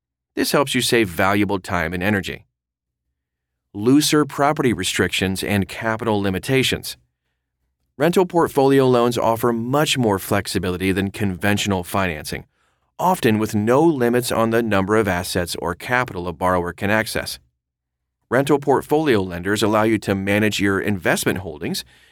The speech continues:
enabling expansion beyond what traditional lenders make possible. They generally don't limit the number of properties you can finance and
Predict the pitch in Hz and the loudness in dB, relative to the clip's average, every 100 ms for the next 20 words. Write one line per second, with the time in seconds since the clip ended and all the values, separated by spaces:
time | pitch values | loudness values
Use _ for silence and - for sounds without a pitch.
0 | - 131 160 170 175 170 170 - 113 117 | -4 0 2 2 2 0 -2 -2 -2 0
1 | 127 120 120 92 95 98 90 - - 95 | 0 -2 -2 0 2 0 -4 -6 -2 -2
2 | 85 127 131 120 95 85 82 92 - 87 | 0 0 2 0 -2 -4 -6 -6 -4 -4
3 | - - 110 104 87 69 _ _ _ _ | -4 -2 0 0 -4 -8 _ _ _ _
4 | _ _ _ - 156 131 135 180 190 190 | _ _ _ 0 0 2 2 2 4 2
5 | 151 123 135 85 110 120 139 139 131 107 | 0 2 2 0 0 0 2 2 0 2
6 | 110 117 120 - 90 90 98 98 95 85 | 2 0 -2 0 0 0 -2 0 -2 -2
7 | 82 - 147 113 82 - 90 | -8 -4 -2 -2 -6 -6 -4